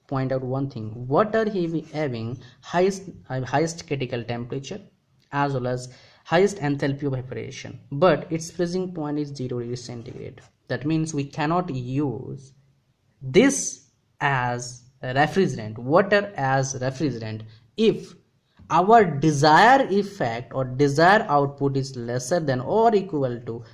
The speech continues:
zero degrees centigrade. Because if we are using water as refrigerant, then it will be what? It will convert into ice in solid state. And then what will happen? The flow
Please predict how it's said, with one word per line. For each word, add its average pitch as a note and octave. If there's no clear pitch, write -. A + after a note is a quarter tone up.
zero B2+
degrees A#2+
centigrade. -
Because D#3
if F3+
we D#3
are D3
using A3+
water A3+
as A3
refrigerant, G#3
then E3+
it E3
will D#3+
be D3+
what? D#3+
It D3+
will D3
convert C#3
into C3+
ice A#2
in A#2
solid A#2+
state. B2
And A#2+
then C3+
what C3+
will C#3+
happen? C#3
The C3+
flow F#3